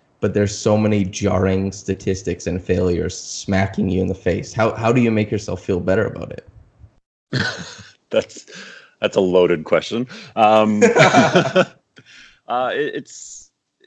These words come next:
Speaker 2: it's kind of, he, he's been around long enough that I, I've kind of grown comfortable with it to a certain degree.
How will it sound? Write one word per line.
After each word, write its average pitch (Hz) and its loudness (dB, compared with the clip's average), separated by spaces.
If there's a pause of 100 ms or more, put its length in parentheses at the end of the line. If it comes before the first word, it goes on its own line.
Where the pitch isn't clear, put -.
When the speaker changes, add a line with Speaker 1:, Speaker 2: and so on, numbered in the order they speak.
(180)
Speaker 2:
it's 110 -14
kind 233 -8
of, 185 -8
he, 117 -6
he's 117 -2
been 147 -4
around 131 -4
long 101 -4
enough 92 -8
that 95 -4 (120)
I, 92 -4
I've 92 -6
kind 104 -10
of 92 -14
grown 92 -8
comfortable 82 -4
with 76 -4
it - -4
to 80 -2
a 78 -6
certain - -8
degree. 78 -4